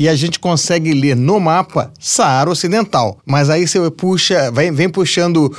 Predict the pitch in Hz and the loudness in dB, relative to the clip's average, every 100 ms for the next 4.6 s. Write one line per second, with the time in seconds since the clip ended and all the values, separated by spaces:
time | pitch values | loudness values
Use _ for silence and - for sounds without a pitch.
0 | - 135 175 160 156 151 143 156 - 147 | -8 -4 0 0 0 0 0 -2 -2 -4
1 | 151 151 139 123 139 131 - 170 208 156 | 0 0 2 0 0 0 -2 0 0 0
2 | 110 - - - 165 151 160 147 175 175 | -2 -8 -18 -8 -4 0 -2 0 -2 0
3 | 214 185 156 165 160 - - - 151 147 | 0 0 0 0 -4 -14 -4 0 2 2
4 | 180 190 139 104 98 | 2 2 2 0 -4